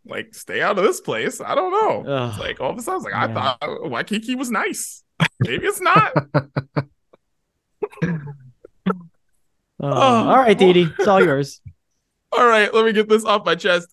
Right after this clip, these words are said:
Speaker 1: Um, here is what I'm doing in twenty twenty-three. I don't really make New Year's resolutions, but my New Year's resolution is this.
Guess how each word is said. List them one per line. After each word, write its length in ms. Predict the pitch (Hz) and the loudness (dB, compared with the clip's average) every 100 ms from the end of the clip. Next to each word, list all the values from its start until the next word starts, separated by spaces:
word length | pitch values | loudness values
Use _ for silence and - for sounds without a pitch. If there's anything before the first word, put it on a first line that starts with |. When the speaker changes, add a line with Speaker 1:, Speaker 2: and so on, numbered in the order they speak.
| - | 0
Speaker 1:
Um, 380 | 165 160 139 - _ _ _ _ - _ _ - | 0 0 -4 -10 _ _ _ _ -20 _ _ -4
here 180 | 214 262 | -2 0
is 120 | 233 | 2
what 160 | 226 208 | 2 4
I'm 220 | 180 185 | 2 2
doing 420 | 170 170 165 160 - | 2 2 2 -2 -4
in 320 | 143 143 143 | 0 0 -2
twenty 280 | 143 160 156 | 0 0 0
twenty-three. 600 | 160 143 131 139 131 127 | -2 -4 -4 0 0 2
I 100 | 135 | 2
don't 160 | 143 156 | 2 4
really 220 | 165 156 | 2 2
make 200 | 156 156 | 0 -2
New 80 | 147 | -4
Year's 180 | 156 | -2
resolutions, 500 | 151 139 143 156 156 139 | -2 -2 -2 -2 -2 -4
but 120 | 117 | -2
my 120 | 131 | -2
New 100 | 143 | -2
Year's 220 | 147 147 | -4 -2
resolution 500 | 139 135 127 131 135 | -2 -2 -2 -4 -4
is 160 | 117 110 | -4 -4
this. 300 | 113 107 - | -2 -4 -6